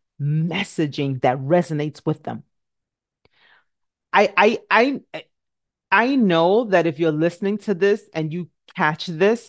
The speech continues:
I, I, I know deep down how this can change your business, how this can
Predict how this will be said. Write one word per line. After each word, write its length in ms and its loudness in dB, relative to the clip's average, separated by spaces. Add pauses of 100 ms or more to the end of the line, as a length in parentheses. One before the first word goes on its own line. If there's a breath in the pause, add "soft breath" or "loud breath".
(100)
I, 260 -2
I, 340 -2
I 160 0
know 180 -2
deep 300 -8
down 420 2
how 480 0
this 320 -8
can 240 -10
change 420 -8
your 120 -8
business, 420 -6
how 160 -2
this 200 -8
can 260 -4